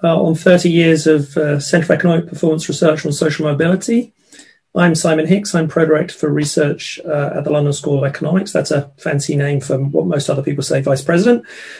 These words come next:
Um, it's a great pleasure for me to host this great event. Um, the event is one of C E P's thirtieth anniversary series of events in twenty twenty twenty-one. The Centre will be holding activities throughout the year,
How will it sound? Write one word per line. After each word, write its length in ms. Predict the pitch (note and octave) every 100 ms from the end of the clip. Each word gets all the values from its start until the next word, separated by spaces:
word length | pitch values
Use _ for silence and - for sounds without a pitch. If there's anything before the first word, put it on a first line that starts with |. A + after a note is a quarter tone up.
| -
Um, 200 | - D#3+
it's 120 | F3+
a 20 | E3+
great 260 | G3 G3
pleasure 480 | G3 F#3 F3 E3+ E3 - - _
for 120 | E3+
me 140 | E3
to 160 | D#3 D#3+
host 340 | D#3+ E3+ E3+
this 260 | - D3 -
great 280 | - D#3+ D3
event. 480 | C#3+ F3 G#3+ G#3 - -
Um, 400 | D#3+ D#3+ D#3 E3+
the 100 | F#3+
event 320 | F3 G3 G3+
is 80 | F3
one 180 | F3+ F3+
of 240 | E3+ -
C 320 | - F#3+ G3+
E 40 | F3
P's 440 | F3+ F3 D3 - - _
thirtieth 460 | - F#3 F3 F3
anniversary 800 | E3+ E3 D#3+ E3 D#3+ E3+ D#3 D#3 -
series 380 | - F#3+ F3
of 80 | C#3
events 380 | C#3+ C#3+ F3+ -
in 100 | D3
twenty 420 | - D3 C#3+ C#3+ - -
twenty 380 | D#3 C#3+ -
twenty-one. 720 | C#3+ C#3+ C#3+ D3+ F#3+ A3+ A#3 - - _ -
The 60 |
Centre 300 | E3 E3 E3
will 80 | D#3
be 80 | D#3
holding 240 | E3 D#3+
activities 560 | E3 E3+ D#3 D3+ C#3+ -
throughout 280 | D#3+ D3+ D3
the 100 | D3+
year, 520 | F3+ G3 G3 G3+